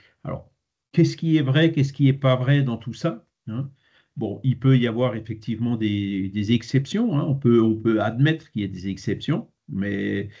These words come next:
le cas général, c'est quand vous éc-, quand vous écoutez, euh, les esprits de suicidés, euh, la, la,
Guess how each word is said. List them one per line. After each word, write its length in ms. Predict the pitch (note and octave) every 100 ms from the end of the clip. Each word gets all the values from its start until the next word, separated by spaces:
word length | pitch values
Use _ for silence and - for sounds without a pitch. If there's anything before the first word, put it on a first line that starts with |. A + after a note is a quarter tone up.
| _
le 240 | - C3+ D3
cas 180 | - C3+
général, 580 | B2+ A#2+ A#2 C#3+ E3 E3 _ _ _ _ _ _ _ _ _ _ _ _ _ _ _ _
c'est 220 | - B2+
quand 160 | - A2
vous 200 | G#2+ G2
éc-, 340 | A2 A2 A#2
quand 160 | - G#2
vous 180 | G2 G2+
écoutez, 480 | G#2+ A2 B2+ A2+
euh, 240 | G2 G2 F#2+
les 200 | F#2+ F#2
esprits 240 | G2+ A2
de 80 | F#2+
suicidés, 580 | - G#2+ - G2 C3+ A#2
euh, 140 | F#2
la, 220 | - F#2 C2+
la, 140 | -